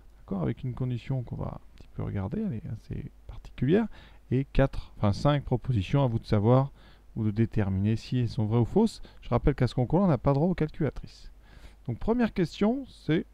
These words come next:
voilà, la valeur de U trois. Donc on va, eh bien, effectivement être obligé de calculer à la main, d'accord, en utilisant la relation de récurrence, le terme U trois, sachant qu'on connaît U zéro, donc il faut qu'on calcule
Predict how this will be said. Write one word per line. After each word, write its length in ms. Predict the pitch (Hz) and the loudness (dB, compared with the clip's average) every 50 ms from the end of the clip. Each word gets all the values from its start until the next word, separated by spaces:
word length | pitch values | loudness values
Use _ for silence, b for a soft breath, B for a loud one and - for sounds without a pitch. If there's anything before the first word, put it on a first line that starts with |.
| B B B B B - | B B B B B -12
voilà, 160 | - - - - - | -12 -12 -12 -12 -6
la 120 | - 117 107 | -2 -2 0
valeur 340 | 101 110 107 131 156 165 147 | 2 2 4 4 2 2 0
de 100 | 139 - - | -2 -4 -2
U 140 | 131 110 - | -4 -4 -4
trois. 300 | - - - - - - B B B B B B B - - | -4 -4 -6 -6 -10 -12 B B B B B B B -12 -10
Donc 180 | 123 101 - 101 | -8 -6 -4 -2
on 60 | 101 | 0
va, 280 | 101 117 139 156 202 185 - | 2 4 2 2 0 -4 -6
eh 80 | 131 107 | -4 -2
bien, 260 | 101 104 110 120 - - - - - b b b b b b | 0 2 2 0 0 -4 -12 -20 -20 b b b b b b
effectivement 340 | - - - - 131 160 | -18 -14 -8 -4 -2 -2
être 180 | 160 - - - | -2 -2 0 -2
obligé 320 | 160 151 139 120 117 123 | 0 2 2 0 0 0
de 60 | 117 - | -2 0
calculer 440 | - 156 156 - - 139 120 - - | 0 0 0 0 2 2 2 2 2
à 100 | 147 147 | 2 2
la 100 | 147 127 | 4 4
main, 320 | 104 104 110 127 156 190 202 b b b b b b b b b b b b - - 214 226 269 262 | 4 4 2 2 2 0 -2 b b b b b b b b b b b b -20 -18 -18 -18 -14 -14
d'accord, 280 | 151 - - 156 147 | -12 -8 -6 -4 -2
en 120 | 135 117 110 | -2 -2 -2
utilisant 300 | 104 - 113 107 110 110 | -4 -4 -2 0 2 2
la 80 | 104 | 4
relation 320 | 98 110 117 113 - - 107 | 4 4 2 2 2 0 0
de 60 | 101 | 0
récurrence, 420 | 98 - - 127 160 160 - - | 0 2 2 0 0 0 0 0
le 100 | 123 110 | -2 0
terme 240 | - - 180 170 - - | 2 2 2 2 2 0
U 120 | 165 180 | -4 -4
trois, 280 | - - - 180 135 113 | -2 0 2 2 2 4
sachant 360 | - 131 123 - - 185 190 | 2 0 0 0 0 -2 -2
qu'on 260 | - - 151 147 147 | -2 -2 -4 -4 -4
connaît 380 | 143 - - 123 123 147 180 214 156 | -4 -2 -2 0 0 0 -2 -2 -4
U 80 | 131 | -4
zéro, 260 | 117 120 127 156 196 | 0 0 2 2 2
donc 240 | 196 180 165 139 - | 0 -2 -2 -4 -6
il 80 | 156 - | -8 -4
faut 140 | - 156 147 | -4 -4 -2
qu'on 160 | - 147 139 | 0 -2 2
calcule 420 | 151 151 139 - - 120 104 98 | 2 0 0 0 -4 -4 -4 -4